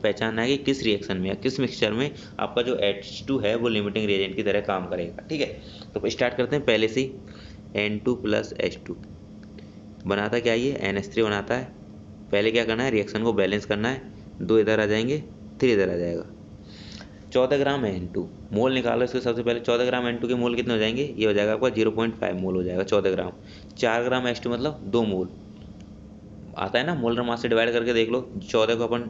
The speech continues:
ट्वेंटी एट से मल्टी-, divide करेंगे तो कितना आएगा? ज़ीरो पॉइंट फ़ाइव। और चार ग्राम का अपन एच टू मतलब एच टू का कितना होता है? दो, दो आएगा। Limiting reagent देखो इसमें, ये वन, ये थ्री, कौन बन रहा है? ये टू बाई थ्री,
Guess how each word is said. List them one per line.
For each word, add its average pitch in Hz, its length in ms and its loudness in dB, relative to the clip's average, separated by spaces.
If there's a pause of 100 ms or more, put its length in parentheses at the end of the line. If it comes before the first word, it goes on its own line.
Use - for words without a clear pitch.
ट्वेंटी 113 280 2
एट 113 120 4
से 123 100 -4
मल्टी-, 110 260 0 (220)
divide 107 320 4
करेंगे 110 240 2
तो 113 100 0
कितना 113 200 0
आएगा? 98 240 0 (300)
ज़ीरो 117 180 2
पॉइंट 123 180 0
फ़ाइव। 127 240 0 (340)
और 95 80 0
चार 113 280 0
ग्राम 117 200 2
का 117 60 0
अपन 120 240 -2
एच 104 240 0
टू 120 80 0
मतलब 110 180 0
एच 107 160 0
टू 120 80 2
का 120 60 4
कितना 110 200 2
होता 101 120 0
है? 95 80 4
दो, 110 220 2
दो 98 240 4
आएगा। 92 300 0 (480)
Limiting 120 400 0
reagent 123 360 2
देखो 113 220 4
इसमें, 120 260 -2 (560)
ये 101 120 4
वन, 120 300 0 (480)
ये 101 100 -2 (120)
थ्री, 117 140 0 (440)
कौन 117 220 0
बन 117 120 2
रहा 117 160 2
है? 135 140 -8 (380)
ये 104 60 2
टू 117 180 0
बाई 120 160 6
थ्री, 117 200 2